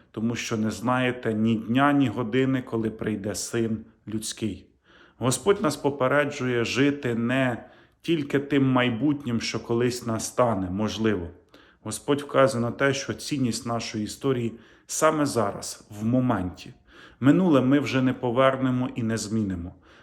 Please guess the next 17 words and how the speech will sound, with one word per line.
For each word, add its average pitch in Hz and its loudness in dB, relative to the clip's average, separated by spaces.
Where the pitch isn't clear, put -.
Майбутнє 139 2
ще 143 0
не 135 4
настало, 139 2
і 135 -2
воно 127 2
нам 127 0
невідоме, 127 0
і 131 -4
тому 127 0
воно 127 0
під 113 -8
великим 120 0
знаком 110 -4
запитання 107 -4
для 107 -4
нас. 98 -8